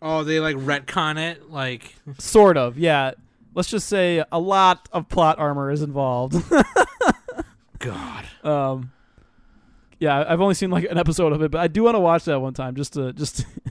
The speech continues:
Speaker 2: <laughs> plus, like, the main character in that show is just, like, a fucking, he's just, like, a blank slate.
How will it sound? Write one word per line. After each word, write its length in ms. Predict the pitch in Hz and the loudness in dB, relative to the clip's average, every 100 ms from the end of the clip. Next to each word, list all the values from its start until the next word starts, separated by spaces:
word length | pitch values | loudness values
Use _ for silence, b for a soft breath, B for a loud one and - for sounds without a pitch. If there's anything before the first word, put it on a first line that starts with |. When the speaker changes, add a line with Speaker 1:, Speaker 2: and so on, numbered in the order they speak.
| - | -14
Speaker 2:
<laughs> 380 | _ _ _ - | _ _ _ 2
plus, 180 | 226 226 | 2 2
like, 140 | 285 | -2
the 60 | 202 | 0
main 220 | 175 175 | 0 0
character 340 | - 160 - 190 | 2 0 2 2
in 100 | 143 | 2
that 180 | 208 | 0
show 320 | - 196 175 196 | 0 2 6 6
is 100 | 180 | 4
just, 260 | 190 - | 0 0
like, 180 | 202 - | -2 -4
a 60 | 151 | -8
fucking, 540 | - 160 160 170 151 - _ b b b | -10 -12 -8 -6 -8 -12 _ b b b
he's 160 | - 190 | -8 -6
just, 200 | 233 - | -4 0
like, 120 | 214 | 2
a 60 | 170 | 2
blank 340 | 156 151 147 | 0 -2 -4
slate. 420 | - - 123 120 | -6 -8 -6 -4